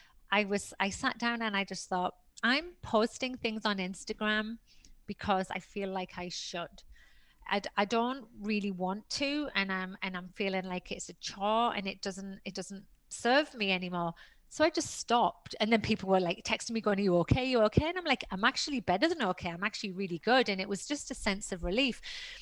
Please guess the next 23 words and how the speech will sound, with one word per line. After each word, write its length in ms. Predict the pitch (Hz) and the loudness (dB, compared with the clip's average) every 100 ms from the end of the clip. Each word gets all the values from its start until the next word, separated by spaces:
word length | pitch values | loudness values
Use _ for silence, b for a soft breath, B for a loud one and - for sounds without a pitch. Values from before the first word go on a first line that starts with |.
| B - | B -2
When 160 | 240 | 0
the 60 | 240 | 4
book 220 | 339 - | 4 4
came 280 | 285 311 277 | 4 4 6
out, 160 | 226 | 6
I 80 | 202 | 6
knew 240 | 208 220 214 | 4 4 4
I 140 | 202 | 4
had 240 | 196 202 - | 4 0 -2
to 340 | - 185 180 175 - - - - | 0 2 2 0 -8 -20 -20 -4
obviously 340 | 214 202 - 196 | -2 -2 -6 -8
sort 260 | - 190 | 0 0
of, 100 | 185 | 0
like, 220 | 185 190 - | -2 -6 -4
do 240 | 190 220 | 0 2
a 60 | 247 | 2
little 240 | 262 262 | 2 2
bit 240 | 262 233 | 0 0
more 300 | 233 240 240 | 0 0 2
on 180 | 240 233 | 0 0
there. 260 | 240 240 233 | 0 2 0
And 160 | 214 | 0
it 100 | 214 | 0